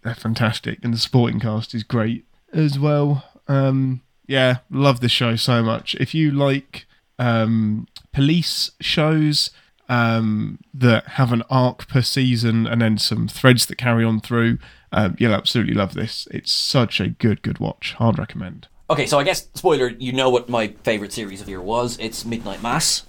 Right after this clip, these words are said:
Speaker 2: Yeah.
Speaker 1: Yes, I can guess.
Speaker 2: Um, it's, uh, so, the,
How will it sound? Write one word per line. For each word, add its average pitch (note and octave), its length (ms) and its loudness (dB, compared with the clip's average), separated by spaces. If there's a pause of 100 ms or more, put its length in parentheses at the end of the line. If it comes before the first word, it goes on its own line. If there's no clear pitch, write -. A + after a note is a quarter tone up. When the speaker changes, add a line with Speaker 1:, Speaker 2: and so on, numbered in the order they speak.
(160)
Speaker 2:
Yeah. D3 180 2
Speaker 1:
Yes, - 420 -2
I - 100 -2
can C#3 160 0
guess. C#3+ 260 2
Speaker 2:
Um, G2+ 300 -4 (120)
it's, A2 380 -4
uh, G2 460 0 (140)
so, C3 320 2 (320)
the, B2 280 2